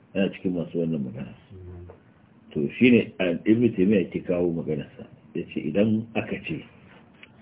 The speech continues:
"أما الجزم بصدقه"، tabbatar da cewa haka abin yake gaskiya ne, a ce ai rantse kan gaskiya ne, ko ai mubahala akan gaskiya ne, فلا يمكن منهم.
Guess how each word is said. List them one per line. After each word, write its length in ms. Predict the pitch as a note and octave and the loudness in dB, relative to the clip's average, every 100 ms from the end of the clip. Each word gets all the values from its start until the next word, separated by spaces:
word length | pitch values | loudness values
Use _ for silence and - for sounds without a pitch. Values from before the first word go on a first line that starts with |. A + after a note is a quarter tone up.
| - - - - | -20 -20 -14 0
"أما 260 | A2+ B2+ A#2 | 4 6 8
الجزم 460 | F#2+ G2+ G#2+ G#2+ | 8 6 6 6
بصدقه"، 640 | G2 E2 D#2+ F2+ - - - C#3+ - | 4 2 0 -2 -2 -8 -8 -8 -4
tabbatar 640 | - A#2+ A2 A#2+ A#2+ A2 | 2 2 6 6 6 2
da 80 | G2+ | 2
cewa 320 | - G2+ F2+ | -2 0 2
haka 200 | F#2+ - | -2 -6
abin 320 | D#2 - F2 D#2+ | -8 -8 -6 -6
yake 200 | D#2 - | -6 -6
gaskiya 560 | E2 - - G#2 G2 | -6 -8 4 6 8
ne, 120 | E2 - - - - - - - - - - | 6 -2 -18 -20 -20 -20 -20 -20 -20 -20 -20
a 100 | - - | -20 -8
ce 180 | F2+ - | -4 -2
ai 240 | D2 D2+ | -2 -2
rantse 480 | E2 G#2+ G2+ E2 D2 | 0 2 2 0 -6
kan 220 | - E2 C#2 | -6 -12 -10
gaskiya 520 | - - - F#2+ - | -10 -10 -4 -2 -2
ne, 140 | - - - - | -6 -12 -18 -16
ko 120 | - E2 | -6 -2
ai 120 | D#2+ | -2
mubahala 560 | D2 D#2 D#2+ D#2 E2 - | -4 -6 -6 -6 -8 -8
akan 200 | - C2 | -12 -12
gaskiya 440 | - - C#2+ C#2+ | -14 -10 -8 -6
ne, 140 | A#1+ - - - - - | -8 -16 -20 -20 -20 -20
فلا 280 | - - E2+ | -10 -4 -2
يمكن 460 | E2 - D#2+ C#2 | -2 -4 -6 -6
منهم. 320 | C#2 C#2 - | -6 -8 -10